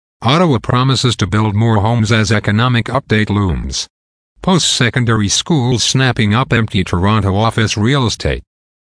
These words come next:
WeWork files for bankruptcy protection. Canada's trade surplus nearly doubles in September due to higher oil shipments.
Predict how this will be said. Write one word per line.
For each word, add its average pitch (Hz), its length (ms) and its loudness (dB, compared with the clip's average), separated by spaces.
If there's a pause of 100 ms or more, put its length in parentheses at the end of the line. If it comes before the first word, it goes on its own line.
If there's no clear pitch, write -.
(140)
WeWork 98 400 0
files 120 360 -2
for 101 160 -2
bankruptcy 110 600 -2
protection. 101 680 -4 (540)
Canada's 117 480 0
trade 135 280 0
surplus 151 460 0
nearly 117 380 0
doubles 101 400 0
in 110 120 2
September 104 540 -2
due 123 220 0
to 95 100 0
higher 110 340 2
oil 139 240 2
shipments. - 720 -4